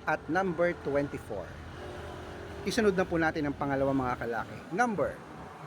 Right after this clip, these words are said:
forty-two, number twenty,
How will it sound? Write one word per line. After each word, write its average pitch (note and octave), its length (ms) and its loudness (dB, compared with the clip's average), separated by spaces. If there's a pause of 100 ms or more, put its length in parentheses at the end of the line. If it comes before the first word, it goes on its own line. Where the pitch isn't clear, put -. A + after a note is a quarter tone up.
(1080)
forty-two, A#3 560 2 (640)
number A#3+ 400 4
twenty, A3+ 540 2